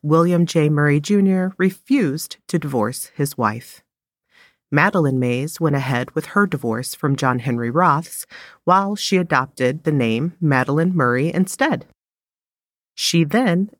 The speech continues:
in nineteen forties America, gave birth as a single, unwed mother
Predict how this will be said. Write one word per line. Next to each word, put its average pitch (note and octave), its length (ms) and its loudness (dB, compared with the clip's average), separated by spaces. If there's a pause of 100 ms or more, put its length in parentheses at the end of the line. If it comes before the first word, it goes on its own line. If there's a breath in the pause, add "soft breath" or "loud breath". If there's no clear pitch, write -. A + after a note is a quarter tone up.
in C#3 180 2
nineteen C3 440 0
forties C#3+ 580 -2
America, D#3 800 0 (360)
gave C#3+ 300 -2
birth C#3+ 640 -2
as D3 160 -4
a C#3 120 2
single, F#3+ 680 -2 (200)
unwed D#3 560 2
mother C#3 460 -2